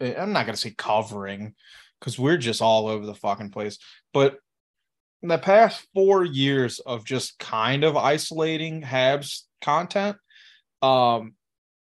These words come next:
the fucking Habs media <laughs> is just fucking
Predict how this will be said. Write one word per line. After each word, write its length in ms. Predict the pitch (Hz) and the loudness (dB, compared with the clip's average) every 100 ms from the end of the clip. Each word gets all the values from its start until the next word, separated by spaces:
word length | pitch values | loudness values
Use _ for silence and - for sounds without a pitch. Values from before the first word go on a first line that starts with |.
| _ _ _ | _ _ _
the 260 | 170 143 147 | -6 0 0
fucking 560 | - 226 392 - 359 131 | 0 0 2 2 -2 -2
Habs 640 | - 131 135 175 196 131 | -2 0 2 2 -2 -8
media 720 | 123 127 147 175 185 208 285 - | -4 -2 0 2 4 4 2 -4
<laughs> 80 | - | -2
is 340 | 135 139 120 | 0 0 -2
just 580 | - - 135 - - - - _ _ _ _ _ | -10 -2 0 -2 -6 -18 -20 _ _ _ _ _
fucking 440 | 165 196 208 131 | 0 0 0 -4